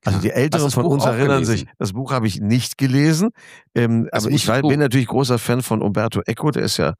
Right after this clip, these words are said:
Speaker 1: auch jetzt vor zehn Jahren schon verstorben. Und der hat ja da mal gesagt, Romanfiguren werden geschaffen, damit sie auf eigene Rechnung leben. Ja?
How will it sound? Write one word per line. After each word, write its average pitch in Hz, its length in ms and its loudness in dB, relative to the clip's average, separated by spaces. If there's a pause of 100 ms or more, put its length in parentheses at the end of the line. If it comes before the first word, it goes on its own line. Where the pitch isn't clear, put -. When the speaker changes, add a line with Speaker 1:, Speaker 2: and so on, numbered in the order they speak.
(460)
Speaker 1:
auch 104 160 -4
jetzt 101 180 -2
vor - 160 -2
zehn 143 380 0
Jahren 117 300 2
schon 80 180 -6
verstorben. - 580 -2 (520)
Und 104 520 -2
der 98 100 2
hat 110 140 -2
ja 107 80 2
da 95 140 0
mal 90 140 0
gesagt, 98 340 -2
Romanfiguren 113 1400 2
werden 113 280 2
geschaffen, 123 600 0 (460)
damit 120 300 0
sie - 180 -2
auf 98 160 -4 (100)
eigene 127 580 0 (100)
Rechnung 104 640 0 (100)
leben. 90 540 0
Ja? 143 200 0